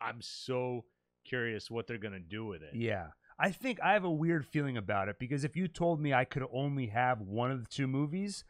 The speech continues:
Speaker 2: I would say, "Give me John Wick Four." But what I'm more excited about is maybe Matrix Four just because it's got that added mystery to it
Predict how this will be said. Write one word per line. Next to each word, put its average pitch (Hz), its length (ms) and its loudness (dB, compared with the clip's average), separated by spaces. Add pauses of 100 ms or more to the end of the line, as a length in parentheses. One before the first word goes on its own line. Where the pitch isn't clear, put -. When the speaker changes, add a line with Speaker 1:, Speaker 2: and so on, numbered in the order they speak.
(260)
Speaker 2:
I 143 140 6
would 143 120 2
say, 143 200 2
"Give 135 180 -2
me 131 140 -2
John 107 300 -2
Wick 98 120 -4 (100)
Four." 101 240 -4 (520)
But 139 420 6
what 165 160 6
I'm 156 100 2
more 151 200 0
excited 196 420 0
about 220 340 -2
is 151 120 -6
maybe 170 300 -2
Matrix 139 500 -4
Four 123 300 0
just 151 260 0
because 151 260 -2
it's 123 140 -8
got 127 280 2
that 123 180 2
added 117 340 0
mystery 110 540 -4
to 101 200 -4
it 95 160 -4